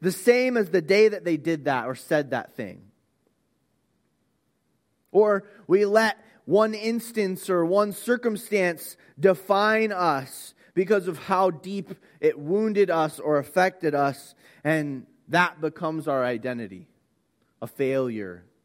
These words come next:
a loser, an outcast. And truthfully, the reason why Paul reminds the Philippian church as he writes to them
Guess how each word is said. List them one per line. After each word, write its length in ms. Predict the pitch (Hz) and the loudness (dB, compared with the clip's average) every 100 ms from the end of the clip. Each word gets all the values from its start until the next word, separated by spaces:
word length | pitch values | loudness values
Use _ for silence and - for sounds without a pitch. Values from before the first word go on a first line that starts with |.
| _ _ | _ _
a 60 | 110 | -10
loser, 800 | 127 143 156 139 123 101 87 - _ _ _ _ _ _ _ _ | -2 0 2 0 -6 -8 -10 -18 _ _ _ _ _ _ _ _
an 140 | 127 127 | -10 -2
outcast. 960 | 160 165 - 143 123 87 - - _ _ _ _ _ _ _ _ _ _ _ _ _ _ _ _ _ _ _ _ _ _ _ | 0 0 -4 -6 -6 -8 -12 -20 _ _ _ _ _ _ _ _ _ _ _ _ _ _ _ _ _ _ _ _ _ _ _
And 160 | 175 202 | -2 -2
truthfully, 680 | - 302 262 226 214 196 196 - _ _ _ _ _ _ _ _ - | 0 0 0 0 2 2 0 -10 _ _ _ _ _ _ _ _ 0
the 140 | 185 | 0
reason 500 | 208 269 285 262 226 | 2 0 0 0 -2
why 420 | 180 165 160 180 - _ _ | -2 -2 -2 -4 -10 _ _
Paul 760 | - 220 226 185 143 156 185 _ _ _ _ _ _ _ - | 0 2 4 2 0 -2 -4 _ _ _ _ _ _ _ -2
reminds 760 | 175 180 190 220 247 240 180 | 0 2 0 2 0 -4 -4
the 100 | 190 | -8
Philippian 540 | - 180 214 190 175 160 | -6 -2 -2 -2 -10 -6
church 300 | 208 202 185 | -4 -4 -4
as 140 | 151 | -6
he 100 | 156 | -4
writes 480 | 139 160 190 - - | 0 2 2 -2 -14
to 120 | 165 | -6
them 380 | 147 120 143 | -6 -4 -8